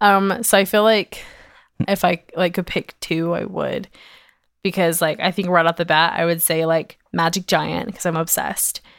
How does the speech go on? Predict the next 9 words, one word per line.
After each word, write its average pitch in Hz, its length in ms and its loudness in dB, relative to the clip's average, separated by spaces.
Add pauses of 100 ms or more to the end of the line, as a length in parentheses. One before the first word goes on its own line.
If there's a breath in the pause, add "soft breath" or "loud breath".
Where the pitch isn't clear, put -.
(400 soft breath)
Um, 165 380 2
Max, 175 680 0
'cause - 200 -6
I'm 165 120 2
obsessed. - 720 -4
And, 185 140 0
like, 170 200 0
recently, 170 400 -2
like, 160 340 -4